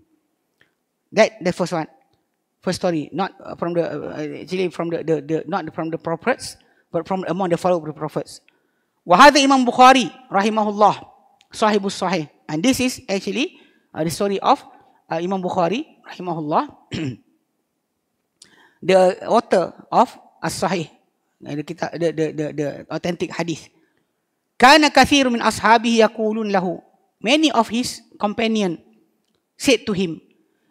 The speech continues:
"Inna ba'dan nasi yaka'u fika." That some people is actually want to, to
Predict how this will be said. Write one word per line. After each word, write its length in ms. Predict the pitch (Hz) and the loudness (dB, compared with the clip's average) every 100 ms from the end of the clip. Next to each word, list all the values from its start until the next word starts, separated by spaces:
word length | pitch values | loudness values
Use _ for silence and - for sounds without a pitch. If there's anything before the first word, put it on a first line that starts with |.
| - | 0
"Inna 260 | 254 269 | 4 6
ba'dan 360 | 254 262 226 254 | 8 6 6 4
nasi 480 | 247 302 - 247 160 175 | 6 4 4 0 -2 4
yaka'u 480 | 240 233 226 - 208 | 4 6 2 2 -2
fika." 460 | 220 190 - - - _ _ _ 175 _ _ _ _ _ _ _ 165 | -4 -6 -4 -6 -8 _ _ _ -20 _ _ _ _ _ _ _ -4
That 160 | 170 196 - _ _ _ - | 0 0 -2 _ _ _ -16
some 560 | - 254 294 247 190 | 0 2 2 -2 -6
people 400 | 202 214 185 160 - | -8 -4 -2 -4 -4
is 160 | 180 | -2
actually 560 | 214 208 214 196 311 - _ _ _ _ _ - | 0 -2 -4 -6 -6 -10 _ _ _ _ _ -8
want 300 | 175 233 208 | -4 -4 -4
to, 300 | 214 196 - | -6 -6 -8
to 380 | 190 180 165 | -10 -8 -8